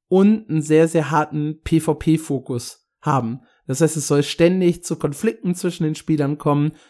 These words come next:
es soll große Allianzen und Gildenkriege geben, teilweise bis zu hundertfünfzig Leute, die auf einmal, äh, sich prügeln können.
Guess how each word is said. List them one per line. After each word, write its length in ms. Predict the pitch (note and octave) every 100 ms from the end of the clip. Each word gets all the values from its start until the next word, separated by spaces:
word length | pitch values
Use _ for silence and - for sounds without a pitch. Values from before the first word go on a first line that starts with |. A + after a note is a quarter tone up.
| _
es 160 | D3+ -
soll 120 | D#3
große 400 | - D3+ D#3+ -
Allianzen 540 | C#3+ C#3 C3+ D#3 C3
und 160 | B2+ C#3
Gildenkriege 680 | F#3+ A3 F#3+ F3+ F#3 E3+ D#3
geben, 480 | D#3 D#3 D3+ D#3 D#3 _ _ _
teilweise 540 | - D#3+ C#3+ D3 C#3 C#3
bis 260 | C#3+ D3
zu 160 | - C3
hundertfünfzig 720 | D#3+ D#3+ D3 D#3+ D3+ - C#3
Leute, 300 | C#3 C#3+ D3
die 240 | C3+ C3 A#2
auf 220 | - -
einmal, 560 | F#3 A3 G3 F#3 F#3 _ _ _ _ _
äh, 160 | C#3
sich 240 | C#3+ D#3 -
prügeln 420 | - E3 D#3 D3+
können. 380 | D3+ C#3 C#3